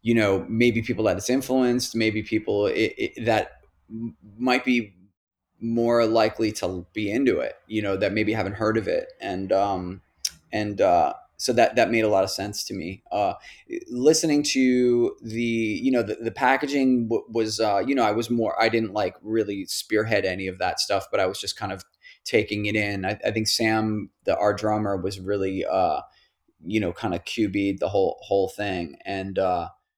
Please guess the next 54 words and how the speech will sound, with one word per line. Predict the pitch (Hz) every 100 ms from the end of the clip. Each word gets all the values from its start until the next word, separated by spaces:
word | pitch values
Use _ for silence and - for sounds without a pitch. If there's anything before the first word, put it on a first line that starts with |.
| _ _ _
but, | 127 123 147
you |
know, | 175 123
as | 117 123
it, | -
as | 120 123
it | 120 -
kind | 127 123
of | 113
would, | 110 113 110 104 - - _ _
you | 147 151
know, |
I'd | 113 104
be | 107
approving | 107 127 110 110
tracks | - 139 131 123 127
and, | 107 104 -
and | 104 101 95 -
artwork | 123 113 139 135
and | 117
stuff | 104 107
like | 104
that. | 98
It | 98
was | 107
really | 107 120 120 113 95
nice | 110 113 117 -
for | 110
me | 110 127
to | 127 104
just, | 107 -
like, | 101 - _ _
wow, | - 131 208 120 90
there's | 117 -
so | 143
much, | 156 -
like, | 156 -
cool | 127 120
stuff | - 147 156
here. | - 101
You | 107
know, | 113 113
in, | 113
in | 110 113
a |
way, | 107 131
it | 135
was | 110 117
a |
very | 104 113
short-lived | - - 117 117 - 110 123 135 151 165 -
sort | - 160 165
of | 170
thing, | - 165 170 180